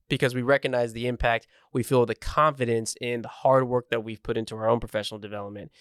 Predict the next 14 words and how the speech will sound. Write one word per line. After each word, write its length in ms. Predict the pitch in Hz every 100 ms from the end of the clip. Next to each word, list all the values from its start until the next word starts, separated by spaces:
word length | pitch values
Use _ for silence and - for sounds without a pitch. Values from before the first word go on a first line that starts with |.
| _
that 140 | - 117
now 200 | 117 117
we 140 | 123
can 140 | 127 117
be 140 | 113
of 120 | 107
use. 300 | 113 113 -
We 80 | 113
can 200 | 110 110
give 300 | 127 135 139
something 480 | - 135 120 123 117
to 120 | -
somebody 560 | - - 120 123 120 110
else 240 | 113 120